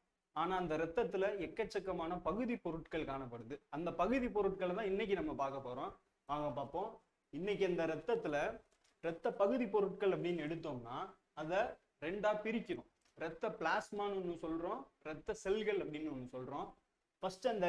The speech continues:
ரத்தம் அப்படின்றது சிவப்பு நிறம் கொண்ட ஒரு திரவ இணைப்பு திசு அப்படின்னு சொல்றாங்க. இது மனிதனோட உடல் சுற்றோட்டத்தின் முக்கியமான ஒரு ஊடகமா இருக்கு. இதுல இருந்து நமக்கு எந்த கேள்வி வராது. ஆனா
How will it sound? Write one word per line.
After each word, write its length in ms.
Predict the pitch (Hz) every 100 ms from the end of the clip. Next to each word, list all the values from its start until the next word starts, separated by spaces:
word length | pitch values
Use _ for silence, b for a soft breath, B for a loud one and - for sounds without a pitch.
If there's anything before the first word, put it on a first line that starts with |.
| 170
ரத்தம் 380 | 180 - 277 214
அப்படின்றது 640 | 147 160 180 165 139 135 370 392 - _ _ - -
சிவப்பு 460 | 240 277 294 285 202
நிறம் 280 | 190 220 233 180
கொண்ட 240 | 170 143 165 254 - _ 151
ஒரு 160 | 180 226 294 - - 139
திரவ 320 | 196 254 254 277 294 - _ - 160
இணைப்பு 380 | 240 277 - 214
திசு 200 | 190 - 170
அப்படின்னு 260 | 135 160 185
சொல்றாங்க. 320 | 143 131 120 120 _ _ b b - 175
இது 160 | 175 262 247 160
மனிதனோட 520 | 233 254 233 170 151 220 - _ 156
உடல் 220 | 202 269 277 -
சுற்றோட்டத்தின் 840 | 208 175 - 254 - 170 143 196 269 - 151
முக்கியமான 540 | 175 - 277 240 196 233 196
ஒரு 100 | 160 208
ஊடகமா 400 | 277 240 185 190 151
இருக்கு. 200 | 131 123 _ _ _ _ -
இதுல 260 | 214 285 262
இருந்து 220 | 233 247 240
நமக்கு 220 | 180 160
எந்த 140 | 165 170 170
கேள்வி 200 | 165 143
வராது. 240 | 131 127 - _ - 156
ஆனா 200 | 151